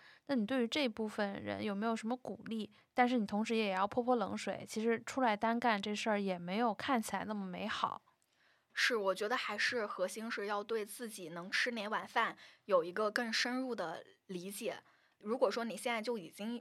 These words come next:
Speaker 2: 不想打工了，那么你现在可以先去试探一下。哎，你比如说你能不能在小红书上接到个活儿？你比如说我当时在字节的时候，我就有接到有人找我写文案呀，然后给我两千块钱呀，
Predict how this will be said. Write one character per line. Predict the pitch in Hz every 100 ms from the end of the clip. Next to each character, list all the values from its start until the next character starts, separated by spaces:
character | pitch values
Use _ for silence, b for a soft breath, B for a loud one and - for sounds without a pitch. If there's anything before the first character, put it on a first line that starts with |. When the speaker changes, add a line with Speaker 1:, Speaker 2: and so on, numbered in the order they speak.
| -
Speaker 2:
不 | 247
想 | 220 175 208
打 | 190 -
工 | 180 180
了， | 170 - B B
那 | 233
么 | 208
你 | 185
现 | - 220
在 | 208
可 | 208
以 | 196
先 | 190 220 240
去 | - 226 160 - b b b _
试 | - - 302
探 | - 170
一 | 160
下。 | - - _ _ _ _ -
哎， | 202
你 | 240 240
比 | 202
如 | 180
说 | 220 220
你 | 208
能 | 175 190
不 | 247
能 | 214
在 | - 247
小 | -
红 | - 208
书 | 254
上 | 247
接 | 262
到 | 254
个 | 208
活 | - 160 185
儿？ | - b b b b
你 | 240
比 | 254
如 | 208
说 | 254
我 | 202
当 | 208
时 | 254
在 | 254 233
字 | 220
节 | 196 175
的 | 180
时 | -
候， | 190 175 - b b
我 | 190
就 | 196 254
有 | 196 170
接 | 196
到 | 196 196 170
有 | 160
人 | 185
找 | 208
我 | 214
写 | 220
文 | 180
案 | 175 220
呀， | 226 202 - _ _ _ -
然 | 196
后 |
给 | 202
我 | 208
两 | 220 190
千 | 220
块 | 233
钱 | 220 196
呀， | 180 190